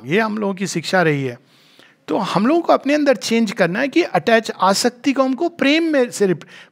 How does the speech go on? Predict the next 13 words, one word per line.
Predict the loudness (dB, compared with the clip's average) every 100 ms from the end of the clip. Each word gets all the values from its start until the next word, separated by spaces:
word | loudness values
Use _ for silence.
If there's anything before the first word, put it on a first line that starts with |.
| 0
प्रेम | 2 2
के | 2
अंदर | 0 2 2
एक | 0
स-, | -4 -8
ये | -2 0
स्वतंत्रता | 0 0 2 0 0 0 0
होती | 2 0 0 2
है | 2 -2 _ _ _ _ _
कि | -2
वो | 0 2
व्यक्ति | 0 0 0 0
के | 2 0